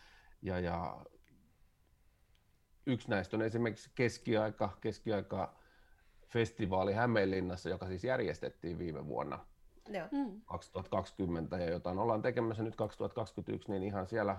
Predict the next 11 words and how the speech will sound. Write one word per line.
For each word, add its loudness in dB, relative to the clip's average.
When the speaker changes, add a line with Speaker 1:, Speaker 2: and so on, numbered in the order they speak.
Speaker 1:
harrastuuspohjalta 2
olen, 0
olen 2
suunnittelemassa -2
ja 0
rakentamassa -6
tämmöistä 0
tapahtumaa. -4
Ja, -2
ja, -4
ja -2